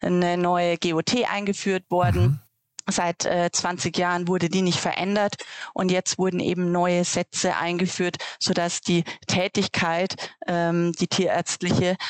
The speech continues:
Speaker 1: auch wirklich, ähm, so bezahlt wird, wie sie vom Zeitaufwand und auch von dem, was an Ausbildung für den Tierarzt ja,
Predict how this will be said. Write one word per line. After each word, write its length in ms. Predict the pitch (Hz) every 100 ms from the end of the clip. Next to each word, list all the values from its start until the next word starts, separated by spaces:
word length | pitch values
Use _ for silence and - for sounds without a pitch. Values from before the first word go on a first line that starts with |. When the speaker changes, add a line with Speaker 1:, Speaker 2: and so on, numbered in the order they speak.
| -
Speaker 1:
auch 260 | - 175 175
wirklich, 600 | 175 175 185 180 175 -
ähm, 360 | 170 170 170 -
so 240 | - 180
bezahlt 540 | 175 - 170 165 170
wird, 240 | 170 175 - - - - _
wie 380 | 180 170 170 165 -
sie 200 | - -
vom 220 | 202 202 175
Zeitaufwand 920 | - 170 202 - 185 - 175 180 180
und 180 | 170 175
auch 180 | 165
von 240 | 175 180 170
dem, 320 | 165 175 175 - - -
was 300 | 170 170 -
an 180 | - 170
Ausbildung 560 | 175 220 - 165 160
für 120 | 165 165
den 160 | 165
Tierarzt 640 | 165 175 165 160 147 - -
ja, 220 | 165